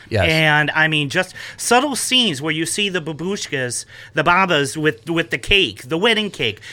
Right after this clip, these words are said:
Speaker 2: that the priest just, they're
Speaker 1: Right.
Speaker 2: leaving the,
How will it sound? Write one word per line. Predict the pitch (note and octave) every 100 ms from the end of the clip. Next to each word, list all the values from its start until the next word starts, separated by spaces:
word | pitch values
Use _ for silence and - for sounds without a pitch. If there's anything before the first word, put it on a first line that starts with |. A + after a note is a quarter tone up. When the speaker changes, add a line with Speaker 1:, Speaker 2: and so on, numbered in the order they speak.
| - -
Speaker 2:
that | D3+ C#3+
the | D3+
priest | - F#3+ G3 - -
just, | F3 E3 - -
they're | D#3+ D#3+ E3
Speaker 1:
Right. | F#2 - - -
Speaker 2:
leaving | F#3+ C#4+ C#4+ C4+
the, | F3+ C#3+